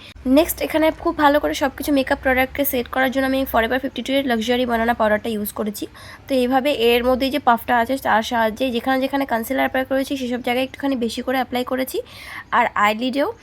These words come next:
খুব ভালো করে সেট করে নিয়েছি। তারপর এক্সট্রা প্রোডা-, মানে পাউডারটাকে, প্রোডাক্টটাকে ডাস্ট আউট করে নিয়েছি আর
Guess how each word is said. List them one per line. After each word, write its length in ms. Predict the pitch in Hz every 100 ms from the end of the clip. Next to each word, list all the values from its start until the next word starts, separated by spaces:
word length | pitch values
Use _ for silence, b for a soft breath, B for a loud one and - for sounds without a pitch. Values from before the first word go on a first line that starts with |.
| B B
খুব 160 | - 277
ভালো 260 | 247 226 226
করে 180 | 269
সেট 200 | - 220
করে 180 | - 240
নিয়েছি। 280 | 226 202 220
তারপর 360 | 220 220 302 302 240
এক্সট্রা 380 | 240 - 294
প্রোডা-, 440 | 302 - 233 233 233 -
মানে 300 | 233 226 220 - - - -
পাউডারটাকে, 600 | 233 226 269 277 226 247
প্রোডাক্টটাকে 720 | 254 240 233 254 - 214 269 392 B B B -
ডাস্ট 220 | 254 240
আউট 160 | 240
করে 200 | - 277
নিয়েছি 320 | 277 277 -
আর 80 | 330